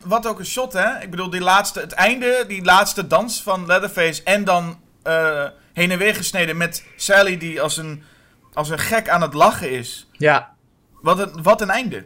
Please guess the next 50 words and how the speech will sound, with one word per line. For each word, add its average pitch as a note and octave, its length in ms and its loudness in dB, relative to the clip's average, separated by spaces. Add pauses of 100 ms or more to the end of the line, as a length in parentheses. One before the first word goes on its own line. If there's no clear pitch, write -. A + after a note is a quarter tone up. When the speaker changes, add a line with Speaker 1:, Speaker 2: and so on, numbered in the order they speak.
(120)
Speaker 2:
Ja, E3+ 340 8
dat F#3 100 2
is F3 80 4
een D#3+ 60 4
van D3+ 100 0
de C#3 100 -2
beste C#3 280 0
eindes C#3+ 440 -2
die C#3+ 160 -4
er C3+ 100 -4
is, - 420 -6
die - 120 -6
er C3+ 80 -2
zijn. C3 340 -2 (680)
Speaker 1:
Ja. F3+ 420 2
Speaker 2:
Ja. C#3 200 0
Speaker 1:
Nee, F#3+ 180 0
absoluut. G#3 580 -2
Ook, F3 140 2
eh, E3+ 40 -14
we E3 60 -8
hebben D#3 200 -2
het D#3 80 -6
wel D3+ 100 -4
eens D3 80 -10
vaker F#3+ 280 2
gehad C#3 280 -2
over, C3+ 380 -2
eh, B2 160 -8
volgens A#2+ 300 -8
mij C3+ 200 -2
dat B2 160 -10
we C3 80 -10
redelijk D3 300 -2
eens D#3+ 180 -8
zijn B2+ 140 -8
met B2+ 100 -8
dat A#2+ 160 -10
films F#3 320 -6
op B2 120 -10
een C3 100 -12
goede F#3 240 -8
manier C#3 420 -8
of B2 140 -12
op C#3 160 -10
een B2 160 -12 (520)
lekker D#3+ 280 -2
snel F#3+ 300 0
kunnen D3 240 -8
stoppen. G#3 420 -4